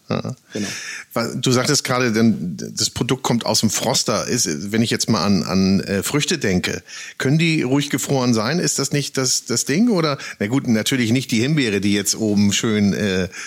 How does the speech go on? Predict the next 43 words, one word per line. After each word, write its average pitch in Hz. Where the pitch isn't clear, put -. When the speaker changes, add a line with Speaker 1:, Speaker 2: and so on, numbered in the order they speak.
Speaker 1:
in 107
voller 107
Gestalt 98
sich 107
präsentieren 123
Speaker 2:
Absolut, 120
Speaker 1:
soll, 104
Speaker 2:
ja. -
Speaker 1:
aber 101
so 107
für -
Mark 95
und 104
Marmeladen 90
und 131
so 117
Speaker 2:
Genau, 110
Speaker 1:
weiter 113
Speaker 2:
also 113
wir 123
haben 135
ja 135
Speaker 1:
oder 113
Speaker 2:
fertige 127
Speaker 1:
Konfitüre? 123
Speaker 2:
Fruchtpürees 143
kaufen 143
Speaker 1:
Ja. 101
Speaker 2:
wir 143
ein. 143
Ähm, 113
das 113
ist 120
so 123
der, 101
ein 113
großer 127
Teil, 127
der 131
aus 120
dem 123
Froster 123
kommt. 127